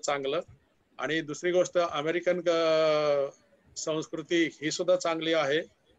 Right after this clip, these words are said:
की आपल्या परिणाम, आता आमची ही कर्मभूमी आहे. आपली संस्कृती, आपल्या संस्कृतीतले, अ, जे लहानपणापासूनचे संस्कार, त्याच्या शिदोरीवरच आम्ही इथं चाललोय. परंतु आम्ही अमेरिकेचे काही काही चांगल्या गोष्टी इथे उचलतो, जी शिस्त असते,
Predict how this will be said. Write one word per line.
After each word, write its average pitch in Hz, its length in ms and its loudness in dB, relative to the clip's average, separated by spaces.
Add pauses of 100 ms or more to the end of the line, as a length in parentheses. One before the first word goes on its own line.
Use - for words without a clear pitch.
(260)
की 165 80 2
आपल्या 160 300 2
परिणाम, 160 240 2
आता 151 180 2
आमची 156 220 -2
ही 151 120 0
कर्मभूमी 165 640 2
आहे. 131 300 0 (640)
आपली 131 280 -2
संस्कृती, 170 760 -2
आपल्या 151 260 0
संस्कृतीतले, 165 960 0
अ, 160 280 2
जे 151 260 -2
लहानपणापासूनचे 156 840 -2
संस्कार, 151 460 -6
त्याच्या 147 320 -6
शिदोरीवरच 170 600 2
आम्ही 160 220 0
इथं 156 120 -8
चाललोय. 143 360 -2 (520)
परंतु 170 260 0
आम्ही 170 420 2
अमेरिकेचे 170 720 0
काही 139 300 -2
काही 175 200 0
चांगल्या 175 360 0
गोष्टी 175 280 0
इथे 165 140 -2
उचलतो, 147 460 -4
जी 156 160 -8
शिस्त - 360 -6
असते, 143 540 -2